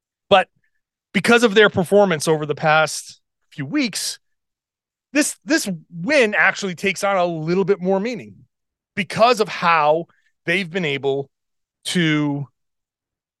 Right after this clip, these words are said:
pick up for one another. I think it's important. Th-, these little things are important. It's growth. It means something. And as good as this team has been, and they've got thirty-two wins now,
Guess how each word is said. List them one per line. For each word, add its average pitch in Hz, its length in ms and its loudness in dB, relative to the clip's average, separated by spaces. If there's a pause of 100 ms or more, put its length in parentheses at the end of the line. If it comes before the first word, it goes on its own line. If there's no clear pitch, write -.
(680)
pick 240 160 0
up 185 260 2 (280)
for 143 100 -2
one 131 140 0
another. 98 400 -10 (640)
I 202 60 -2
think 320 140 -2
it's 320 100 0
important. 254 520 6
Th-, 208 200 0
these 302 180 -2
little 330 160 0
things 285 160 -4
are 254 60 2
important. 214 360 -2 (160)
It's 262 160 -8
growth. 311 420 4 (260)
It 294 80 -14
means 320 280 -6
something. 98 520 -6 (920)
And 226 120 4
as 220 80 0
good 220 240 4
as 262 120 2
this 277 140 -4
team 247 220 -2
has 180 180 0
been, 180 460 0 (200)
and 170 400 -4 (220)
they've 170 140 -8
got 170 340 2
thirty-two - 1400 -4
wins 214 420 0
now, 240 340 -2